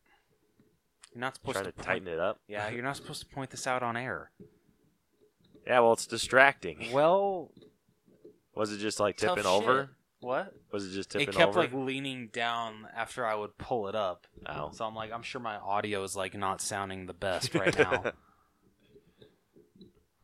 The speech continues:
Speaker 1: You can
Speaker 2: Well,
Speaker 1: ca-
Speaker 2: hurry up and figure your shit out.
Speaker 1: I'm trying.
Speaker 2: Um, jump into this week's sneak peeks. Um, Birds of Prey, we got a kind of a teaser with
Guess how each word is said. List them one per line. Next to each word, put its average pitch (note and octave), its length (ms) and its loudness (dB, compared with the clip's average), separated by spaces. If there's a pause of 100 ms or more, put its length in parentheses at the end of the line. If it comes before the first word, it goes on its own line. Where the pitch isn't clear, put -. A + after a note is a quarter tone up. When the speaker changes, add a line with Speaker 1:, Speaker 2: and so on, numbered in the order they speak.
(460)
Speaker 1:
You - 80 -18
can E2+ 80 -8
Speaker 2:
Well, E2+ 180 2
Speaker 1:
ca- F#2 60 -16 (220)
Speaker 2:
hurry G2+ 220 0
up G#2 80 -4
and F#2+ 100 -6
figure G2+ 300 0
your F2+ 180 -4
shit G2+ 300 -2
out. G2 340 2
Speaker 1:
I'm B2+ 180 -12 (240)
trying. C#3 680 -14
Speaker 2:
Um, G2+ 480 10
jump A#2+ 240 4
into A#2 300 2
this G#2+ 320 2
week's - 480 -4
sneak - 580 -6
peeks. - 680 -10 (680)
Um, E2+ 680 2 (100)
Birds A2 220 6
of F#2 100 -4
Prey, A2+ 600 4
we G2 140 -6
got G2+ 200 6
a F2+ 120 2 (720)
kind A2+ 220 -2
of B2 60 -2
a A#2 60 -2
teaser C3+ 760 -6 (800)
with B2 200 -2